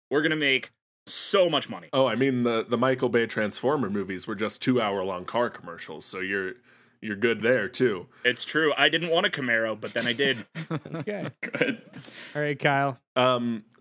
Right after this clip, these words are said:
Speaker 2: so, Andrew, if there's, there's three things I know sell like hotcakes, which apparently hotcakes are the met-, the metric by which we measure how things sell. Um,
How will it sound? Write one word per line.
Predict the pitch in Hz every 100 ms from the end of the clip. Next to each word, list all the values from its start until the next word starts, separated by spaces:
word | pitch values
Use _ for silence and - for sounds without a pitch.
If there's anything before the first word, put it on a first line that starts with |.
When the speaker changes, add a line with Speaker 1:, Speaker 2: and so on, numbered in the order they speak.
| _ -
Speaker 2:
so, | - 151 151
Andrew, | 143 170 170 160
if | 127
there's, | 170 165 131 - _
there's | 135 151 -
three | 208 196
things | - 175 156
I | 147 143
know | 139 127
sell | - - 131 131 123 120 - _ _ -
like | 110 110 107 - - _ -
hotcakes, | 113 104 - 98 90 - - - -
which | 117 - - -
apparently | 107 127 135 117 113
hotcakes | 113 107 - 110 -
are | 117
the | 101
met-, | 104 101 - _
the | 87 107 104
metric | 104 107 95
by | 98 95
which | 95 -
we | 104
measure | 95 95 92 92
how | 98 95
things | 113 98 92
sell. | - 104 92 87 - - - -
Um, | 107 101 95